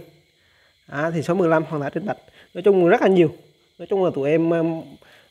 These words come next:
à, mấy bữa trước á thì, thì chia một phần một trăm nghìn. À, thì cũng, uh, bằng một nửa đây hoặc là ít hơn nữa. Đó, thì hôm nay tụi em chia ra hai trăm nghìn một phần. Nói chung là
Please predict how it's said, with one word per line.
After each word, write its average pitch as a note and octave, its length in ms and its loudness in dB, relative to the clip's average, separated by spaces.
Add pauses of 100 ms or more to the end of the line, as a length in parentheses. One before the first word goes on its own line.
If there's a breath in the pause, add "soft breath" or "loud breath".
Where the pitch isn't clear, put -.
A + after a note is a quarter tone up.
à, C#3+ 100 -14
mấy E3 200 -2
bữa D#3 160 2
trước G3+ 180 2
á A3+ 120 -2
thì, D#3 220 2
thì C3+ 300 2
chia E3 220 2
một D#3 160 -2
phần C#3+ 220 0
một C3+ 180 -4
trăm E3 160 4
nghìn. E3 140 2 (580 soft breath)
À, D3+ 140 -10
thì D#3 100 -6
cũng, D#3 400 -4 (200)
uh, E3 60 -2 (540 soft breath)
bằng C#3+ 200 0
một B2+ 120 -4
nửa D3+ 180 4
đây F3+ 300 2
hoặc C#3+ 220 -6
là C3 60 -4
ít - 200 -2
hơn E3+ 220 -8
nữa. D3+ 60 -10 (720 soft breath)
Đó, D#3+ 160 -8
thì E3+ 80 0
hôm D3+ 180 0
nay D3+ 300 2 (200)
tụi C#3 100 -8
em D3 160 -4
chia D#3+ 300 2
ra D#3 280 2 (340 loud breath)
hai D#3+ 200 -6
trăm D#3 160 0
nghìn D#3 120 0
một C#3 120 -4
phần. C#3+ 180 -4 (640 soft breath)
Nói F#3 60 -20
chung E3+ 140 -6
là C3 140 -4